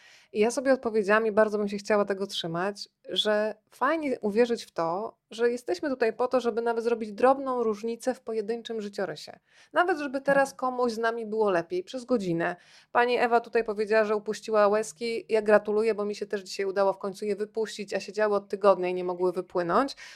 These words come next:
Speaker 1: Wszystko przez Bożenę, która, mm, podsunęła pod zapowiedzią dzisiejszego spotkania jeden z utworów Kuby Badacha, którego nie znałam,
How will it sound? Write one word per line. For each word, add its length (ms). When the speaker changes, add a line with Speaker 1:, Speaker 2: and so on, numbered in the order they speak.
Speaker 1:
Wszystko 280
przez 200
Bożenę, 380
która, 400
mm, 500
podsunęła 600
pod 200
zapowiedzią 460
dzisiejszego 400
spotkania 400
jeden 200
z 60
utworów 340
Kuby 240
Badacha, 360
którego 340
nie 160
znałam, 480